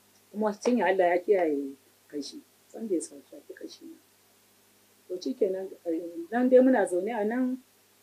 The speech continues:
muka gama, har ma mun warke, at least warke wanda za a ce, at least yanzu ba rauni da ake dressing, sai wasu abubuwa kawai wanda ba a kan rasa, kuma bai kamata mu zauna as-, amma sai suka ci gaba da tsare mu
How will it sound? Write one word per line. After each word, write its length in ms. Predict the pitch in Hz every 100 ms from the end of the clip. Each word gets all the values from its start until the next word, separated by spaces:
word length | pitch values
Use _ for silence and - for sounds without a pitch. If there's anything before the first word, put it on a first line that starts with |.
| -
muka 240 | 254 226
gama, 460 | 220 262 254 226 233 -
har 240 | - 254
ma 220 | 262 262
mun 240 | 254 269 262
warke, 420 | 269 277 - 175 - _ _ _
at 140 | 196 233
least 240 | 302 -
warke 380 | 262 302 302 233
wanda 240 | 226 233
za 140 | 190 226
a 80 | 202
ce, 480 | - 214 196 165 151 - _ _ _
at 160 | 175 175
least 200 | 277 -
yanzu 240 | 202 185
ba 200 | 233 262
rauni 320 | 180 175 185 214
da 120 | 175
ake 340 | 196 220 180 156
dressing, 440 | 170 202 202 156 - _ _ _ _
sai 180 | - 240
wasu 480 | 254 247 262 240 -
abubuwa 460 | 226 247 240 254 180
kawai 280 | 202 196
wanda 340 | 175 208 175 151 -
ba 140 | 214
a 80 | 190
kan 200 | 175 156
rasa, 240 | 175 - 151
kuma 180 | 214
bai 120 | 196 170
kamata 380 | 185 208 240
mu 140 | 190 151
zauna 300 | 175 190 160
as-, 140 | 175 -
amma 160 | 190
sai 120 | 226
suka 240 | 247 - 196
ci 100 | -
gaba 240 | 175 175
da 80 | 160
tsare 260 | - 185 165
mu 160 | 156